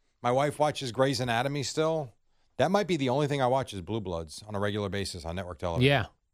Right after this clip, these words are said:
Speaker 1: And there's
Speaker 2: I
Speaker 1: certainly no, like, you know, comedy that I watch every week.
Speaker 2: I used to love must-see T V.
Speaker 1: Yeah, it was a big deal.
Speaker 2: Thursday nights.
Speaker 1: Also didn't have the options we have now.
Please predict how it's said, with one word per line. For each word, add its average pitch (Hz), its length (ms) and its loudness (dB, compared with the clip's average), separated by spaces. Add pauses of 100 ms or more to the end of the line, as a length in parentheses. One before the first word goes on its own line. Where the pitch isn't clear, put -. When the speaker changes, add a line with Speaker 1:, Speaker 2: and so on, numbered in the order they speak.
(240)
Speaker 1:
And 110 80 -6
there's 113 140 -2
Speaker 2:
I - 60 0
Speaker 1:
certainly 156 220 4
no, 117 220 2
like, 101 400 -4 (480)
you 120 80 -10
know, 107 100 -2
comedy 110 520 0
that 80 120 -8
I 80 60 -10
watch 78 300 -10
every 80 180 -20
week. 78 240 -20 (100)
Speaker 2:
I 117 120 8
used 131 180 2
to 123 80 6
love 113 380 4
must-see 113 540 4
T 107 280 2
V. 113 320 4
Speaker 1:
Yeah, 175 220 -2
it 151 40 -4
was 104 140 -8
a 110 60 -10
big 135 240 -4
deal. 165 360 -4 (120)
Speaker 2:
Thursday 113 400 8
nights. 110 500 2
Speaker 1:
Also 180 200 -2
didn't 151 100 -2
have 135 100 -4
the 135 80 -2
options 127 380 -2
we 82 80 -6
have 80 100 -6
now. 76 220 -10